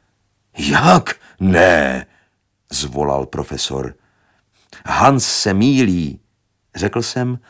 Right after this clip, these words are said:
a stoupl si. Po nesčíslných překvapeních této cesty nám bylo připraveno ještě jedno.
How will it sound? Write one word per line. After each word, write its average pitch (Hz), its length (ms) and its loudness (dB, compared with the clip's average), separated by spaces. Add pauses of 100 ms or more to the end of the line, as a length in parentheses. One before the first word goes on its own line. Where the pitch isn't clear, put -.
(380)
a - 80 -4
stoupl - 420 0
si. - 220 -6 (1600)
Po 110 140 2
nesčíslných 143 920 -4
překvapeních 117 760 -2
této 113 320 -6
cesty - 500 -6 (640)
nám 95 280 4
bylo 110 240 -2
připraveno 107 720 -4
ještě 92 340 -4
jedno. - 340 -8